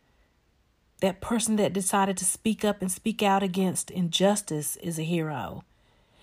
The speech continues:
That person that gave a dollar or a meal to someone in need is a hero.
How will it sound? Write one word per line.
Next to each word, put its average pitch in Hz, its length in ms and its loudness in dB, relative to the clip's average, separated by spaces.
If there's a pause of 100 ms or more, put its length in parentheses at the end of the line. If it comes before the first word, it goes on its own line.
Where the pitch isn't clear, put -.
(120)
That 208 240 0
person 233 380 2
that 175 140 2
gave 190 240 0
a 180 60 0
dollar 180 720 2 (580)
or 180 220 4
a 170 60 2
meal 208 420 6
to 190 140 -4
someone 190 340 2
in 165 220 2
need 175 520 2 (480)
is 170 200 0
a 160 60 2
hero. 202 560 -2